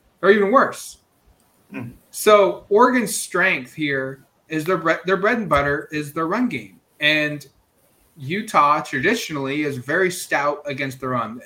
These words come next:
Speaker 1: They are a team that plays a very similar style to Oregon. Hey, let's run the football. Let's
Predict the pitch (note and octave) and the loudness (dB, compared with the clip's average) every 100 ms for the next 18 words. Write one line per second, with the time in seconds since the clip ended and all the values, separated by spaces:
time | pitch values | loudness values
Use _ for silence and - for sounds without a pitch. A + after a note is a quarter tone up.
0 | C3+ D#3 F#3 F3 E3+ E3+ D3+ D3 C#3+ C#3 | -4 -2 -2 -2 -4 -6 -10 -8 -8 -12
1 | _ _ _ _ - C3 D#3 C#3 C3+ B2+ | _ _ _ _ -16 -12 -4 -4 -4 -2
2 | D#3+ F3+ E3+ E3+ E3 D#3 C#3+ - C3+ C3+ | 0 0 -2 -8 -4 -4 -4 -4 0 0
3 | C3 C3 E3+ G3 C3+ B2 C#3 A2+ A2+ B2 | -2 -4 -2 0 -2 -2 -2 -2 -8 -12
4 | - - _ _ _ _ _ _ _ _ | -12 -16 _ _ _ _ _ _ _ _
5 | _ _ _ _ C#3 D#3 G#3 G3 F3 E3 | _ _ _ _ -2 0 0 -2 -4 -6
6 | - D#3 D3+ C#3+ C#3+ - _ _ _ _ | 2 4 6 2 -2 -12 _ _ _ _
7 | C#3 C3+ B2+ - - | -4 -2 -4 -10 -14